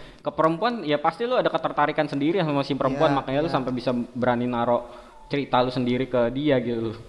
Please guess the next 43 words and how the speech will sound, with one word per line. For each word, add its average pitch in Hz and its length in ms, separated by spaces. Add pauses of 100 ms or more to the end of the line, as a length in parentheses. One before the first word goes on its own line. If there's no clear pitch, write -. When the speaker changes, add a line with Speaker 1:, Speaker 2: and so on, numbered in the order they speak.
(360)
Speaker 2:
Hmm. 156 380
Speaker 1:
Nggak 117 180
mungkin 165 400
langsung 135 380
kayak, 123 340 (320)
"Aduh, 120 220
gua 127 160
pengen 113 160
cerita 113 240
nih 135 100
sama 120 220
cewek 113 240
ini." 127 140
Kan 165 120
pasti 156 220
Speaker 2:
Iya. 277 80
Speaker 1:
lu 277 80
ada 220 100
ter-, 165 220
ketertarikan 147 560
sendiri 139 340
gitu 135 140
daripada 120 400
awalnya. 135 400
Speaker 2:
Iya, 160 160
iya, 170 240
iya. 156 200 (760)
Iya, 214 240
emang, 180 320 (160)
memang 170 320
susah 220 240
sih, 214 160
maksudnya 175 260
kalau 170 160
udah 156 140
baper 147 240
tuh 208 100
memang 151 300
susah, 175 240
tapi 151 180
seharusnya 147 460
sih 185 160
bisa. 147 800